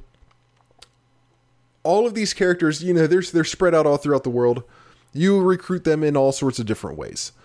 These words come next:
Some of them you just walk up and talk to, and they're like, "Oh, sweet, I'll join." Which is funny because they're like, "Oh, you're the leader of the Liberation Army? Yeah, I'll join." So you're, so in game, what it is, is you're just walking up to people, <laughs> say, basically saying, "Hey, I'm the leader of the Liberation Army. You wanna join?"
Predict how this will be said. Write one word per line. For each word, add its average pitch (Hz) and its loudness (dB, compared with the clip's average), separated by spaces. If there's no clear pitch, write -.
Some 220 0
of 220 0
them 202 0
you 185 -4
just 165 0
walk 160 2
up 156 -4
and 135 -4
talk 143 0
to, 135 -2
and 123 0
they're 127 4
like, 123 4
"Oh, 202 4
sweet, 190 0
I'll 165 2
join." 151 2
Which 190 2
is 214 -2
funny 214 0
because 180 0
they're 180 4
like, 160 2
"Oh, 226 4
you're 220 0
the 233 2
leader 202 2
of 196 2
the 175 2
Liberation 190 2
Army? 240 2
Yeah, 208 2
I'll 226 4
join." 180 2
So 190 2
you're, 190 -2
so 196 2
in 233 0
game, 196 2
what 185 2
it 190 0
is, 202 2
is 156 -6
you're 185 0
just 170 -4
walking 156 0
up - -2
to 147 -4
people, 196 2
<laughs> - -12
say, 196 -2
basically 165 0
saying, 156 0
"Hey, 208 4
I'm 196 2
the 180 2
leader 175 2
of 165 2
the 160 2
Liberation 165 2
Army. 120 0
You 120 2
wanna 147 2
join?" 151 0